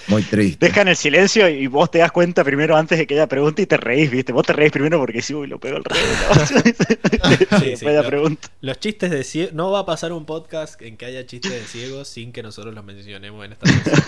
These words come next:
Speaker 2: <laughs>
Speaker 3: que son, eh, chist-, humor inglés. <laughs>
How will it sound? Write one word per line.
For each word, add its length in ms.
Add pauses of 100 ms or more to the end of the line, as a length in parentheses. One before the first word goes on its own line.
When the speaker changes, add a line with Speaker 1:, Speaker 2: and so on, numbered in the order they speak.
(160)
Speaker 2:
<laughs> 160
Speaker 3:
que 180
son, 380 (1200)
eh, 600
chist-, 300
humor 220
inglés. 540 (120)
<laughs> 240